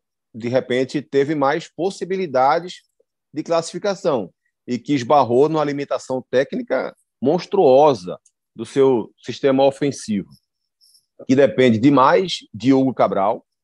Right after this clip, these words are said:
né, jogador que fez sete dos últimos dez gols da equipe, e quase todos os pontos que o Santa Cruz fez ultimamente sempre passaram pelos pés e pelos gols dele,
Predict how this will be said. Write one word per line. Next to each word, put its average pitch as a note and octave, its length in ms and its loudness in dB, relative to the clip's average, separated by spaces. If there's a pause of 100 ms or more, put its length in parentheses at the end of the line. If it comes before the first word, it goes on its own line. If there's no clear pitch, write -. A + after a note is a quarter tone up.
(300)
né, G#2 500 -8
jogador G#2+ 320 -4
que - 80 -16
fez - 240 -8
sete B2 320 2
dos G#2+ 160 -4
últimos A2+ 300 -6
dez A2+ 300 2
gols A2+ 280 2
da G#2+ 120 4
equipe, C3+ 680 -4 (500)
e A2 200 0 (340)
quase C#3 300 2
todos C#3+ 300 -2
os C#3+ 140 -6
pontos C#3+ 600 -4
que - 120 -16
o A#2+ 60 -6
Santa A#2 240 -4
Cruz A#2+ 220 -4
fez A2 480 0 (400)
ultimamente A2+ 880 2
sempre D3+ 480 -4
passaram B2+ 580 -2
pelos A#2 300 -12
pés A#2 320 -2
e A2 60 -8
pelos A#2+ 280 -6
gols A#2 300 -2
dele, A#2 400 -2